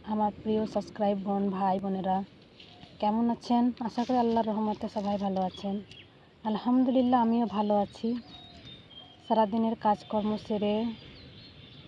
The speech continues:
বাড়ির কাজকর্ম সেরে এখন আমরা চলে এসেছি।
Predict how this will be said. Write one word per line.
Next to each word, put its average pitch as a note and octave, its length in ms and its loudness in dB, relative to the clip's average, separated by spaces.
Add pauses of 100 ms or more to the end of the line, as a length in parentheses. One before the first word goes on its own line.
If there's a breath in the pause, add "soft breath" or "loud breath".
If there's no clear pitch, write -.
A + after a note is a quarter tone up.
(1080)
বাড়ির A3 260 2
কাজকর্ম G#3+ 540 0
সেরে A3 340 -2 (1200)
এখন A#3 240 0
আমরা A3 200 4
চলে G3+ 300 -2
এসেছি। - 420 -6